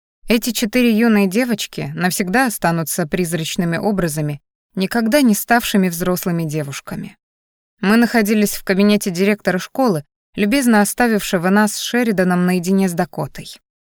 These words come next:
Нам хватило пяти минут, чтобы понять, что именно произошло. Девочка оказалась из умных,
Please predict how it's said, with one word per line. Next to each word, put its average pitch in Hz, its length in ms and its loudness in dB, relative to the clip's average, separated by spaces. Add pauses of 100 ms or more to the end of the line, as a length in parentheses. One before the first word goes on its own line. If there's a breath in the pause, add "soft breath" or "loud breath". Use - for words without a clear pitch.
(300)
Нам 214 240 4
хватило 214 440 2
пяти 214 280 -2
минут, 226 340 2
чтобы 160 380 -6
понять, 202 340 2
что - 180 -4
именно 180 440 0
произошло. 151 640 -6 (600)
Девочка 247 500 0
оказалась 226 560 2
из 202 240 -4
умных, 196 540 -2